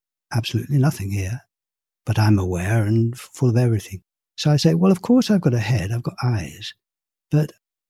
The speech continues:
it's a matter of where I keep them." And I keep them out there in the mirror, and I keep them in other people at a range there. I need them, but they're not central. Now, obviously, this is a very different way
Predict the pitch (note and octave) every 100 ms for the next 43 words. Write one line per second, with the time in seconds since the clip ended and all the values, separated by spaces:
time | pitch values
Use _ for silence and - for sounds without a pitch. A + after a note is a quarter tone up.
0 | _ - E3 - _ - D3+ F#3+ G3+ C#3+
1 | C3+ D#3+ F#3 F3 F3+ - - G#3+ F#3 -
2 | G#2+ - F#2 E2+ _ _ _ _ _ -
3 | C3 C#3+ G#3+ G#3 C#3 C#3+ G3 F#3+ F#3+ F3
4 | F3 B2+ G2+ C#2+ D2+ G2+ F#3+ - A#2 -
5 | E3 - F3+ G3 F3 - _ - - C#3+
6 | C#3+ C#3 C3 - _ _ _ - B2 B2
7 | A2+ G#2+ F2+ - G2 C#3 G#3+ - _ _
8 | D3+ D#3+ D#3+ A3 G#3 F#2 F2 - G#2 E2+
9 | F2+ F2+ _ _ - B2+ B2 A3 F3 G#2
10 | F2 G2+ A2+ - B2 B2 A2+ - A2 G#2
11 | G2+ F#2 _ _ _ _ - G2 F2+ C3+
12 | C3 - G#2 F#2+ C3 A2+ G#2 G#2 G2+ G2+
13 | B2 C3+ D#3+ F3+ E3+ B2+ G#2+ F2+ F#2+